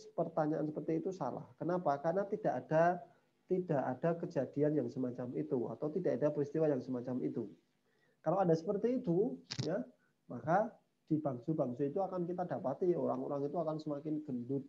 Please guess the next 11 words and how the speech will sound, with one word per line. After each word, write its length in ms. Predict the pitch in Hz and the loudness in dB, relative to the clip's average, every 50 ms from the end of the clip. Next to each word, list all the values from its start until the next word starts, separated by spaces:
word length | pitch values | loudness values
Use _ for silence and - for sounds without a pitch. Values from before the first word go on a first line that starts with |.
| - _ _ _ _ _ _ _ _ _ _ _ _ - - - _ _ _ _ _ _ _ _ _ _ _ _ | -12 _ _ _ _ _ _ _ _ _ _ _ _ -12 -12 -12 _ _ _ _ _ _ _ _ _ _ _ _
gitu 160 | - 78 135 | -12 -6 -2
kan? 180 | 135 147 170 220 - - _ _ _ _ _ _ _ _ _ _ _ _ _ _ _ _ _ _ _ _ _ _ _ _ _ _ _ _ _ _ _ _ _ _ _ - - - _ _ _ _ - _ _ _ _ _ _ - - - - - - - - - _ _ _ _ _ _ _ _ _ _ _ _ _ | 2 2 2 2 -2 -6 _ _ _ _ _ _ _ _ _ _ _ _ _ _ _ _ _ _ _ _ _ _ _ _ _ _ _ _ _ _ _ _ _ _ _ -2 -2 -2 _ _ _ _ -20 _ _ _ _ _ _ -10 -4 -4 -6 4 6 4 4 4 _ _ _ _ _ _ _ _ _ _ _ _ _
Atau 320 | - 135 135 165 175 175 175 | -8 0 0 2 2 4 4
orang 160 | 180 175 170 | 4 4 4
yang 160 | 151 147 156 | 4 4 4
lari, 320 | 165 196 196 180 175 202 254 - - - _ _ _ _ _ _ _ _ _ | 4 4 6 6 4 4 2 -2 -6 -12 _ _ _ _ _ _ _ _ _
terus 160 | _ - 151 | _ -8 -4
kemudian 240 | - 165 156 151 160 | 0 2 2 4 4
tiba-tiba 400 | 160 175 156 147 127 143 147 165 | 2 4 2 2 2 2 2 2
melambatkan 480 | 160 160 160 160 151 135 127 - - 165 | 2 2 2 2 2 0 0 0 0 0
larinya 480 | 160 156 147 147 143 131 127 135 165 | 0 0 0 0 0 0 0 0 0